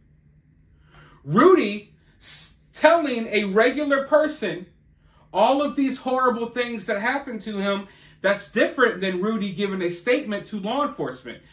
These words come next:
That's what you have to understand. Now, typically, we would see law enforcement act, right? That's what you would think. But technically,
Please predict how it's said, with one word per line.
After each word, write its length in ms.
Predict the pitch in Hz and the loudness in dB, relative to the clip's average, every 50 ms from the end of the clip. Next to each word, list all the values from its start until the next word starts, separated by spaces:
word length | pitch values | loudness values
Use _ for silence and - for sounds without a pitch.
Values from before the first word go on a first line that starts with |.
| - - - _ - | -20 -20 -18 _ 2
That's 220 | 202 226 - - | 2 2 2 2
what 160 | - - - | -4 -6 -4
you 80 | 226 220 | -2 -2
have 180 | 202 196 196 | -2 -2 -2
to 80 | - 202 | -2 -4
understand. 600 | 190 190 196 190 - - 247 262 226 190 - - _ _ _ _ _ _ _ _ _ _ _ _ _ _ _ _ _ _ _ _ _ _ _ - - - - | -4 -4 -4 -8 -8 -8 -6 -6 -6 -8 -10 -14 _ _ _ _ _ _ _ _ _ _ _ _ _ _ _ _ _ _ _ _ _ _ _ -20 -20 -10 0
Now, 220 | 185 190 196 190 | 2 2 4 2
typically, 800 | 190 - - 349 370 - 381 330 - - 226 185 175 - - - - _ _ _ - _ | 2 2 4 4 4 6 4 2 2 4 6 6 6 4 2 -4 -14 _ _ _ -20 _
we 240 | - 156 240 302 302 | 0 6 6 8 8
would 160 | 269 247 190 | 6 4 -2
see 280 | - - - 294 277 254 | -4 -4 -2 -2 0 0
law 360 | 214 190 185 196 214 214 208 | 0 4 6 6 6 6 4
enforcement 720 | 202 202 - - 214 208 202 202 202 - 196 208 208 202 | 2 0 -2 -2 0 0 0 0 -2 -4 -4 -4 -2 -2
act, 400 | - 247 247 220 180 - - - | -2 0 0 0 0 -2 -6 -12
right? 460 | - 143 151 151 151 165 202 - - - - _ _ _ _ _ _ _ _ _ | -8 -2 2 4 4 4 2 0 -4 -10 -18 _ _ _ _ _ _ _ _ _
That's 240 | 156 165 190 190 - | -2 -2 -2 0 -2
what 160 | 180 175 - | -2 -2 -2
you 80 | 214 185 | -2 -2
would 180 | 160 151 151 | -2 -2 -2
think. 340 | - 247 262 240 196 - - _ _ _ _ _ _ _ _ _ _ _ _ _ _ _ _ _ - | -4 -4 -2 -2 -4 -8 -12 _ _ _ _ _ _ _ _ _ _ _ _ _ _ _ _ _ 0
But 200 | 202 220 220 - | 2 2 2 2
technically, 920 | - - 302 330 330 - - 240 220 - - 208 185 170 160 175 180 - | 4 6 6 6 6 2 -6 -8 -8 -8 -6 -4 -2 -2 -2 -4 -8 -12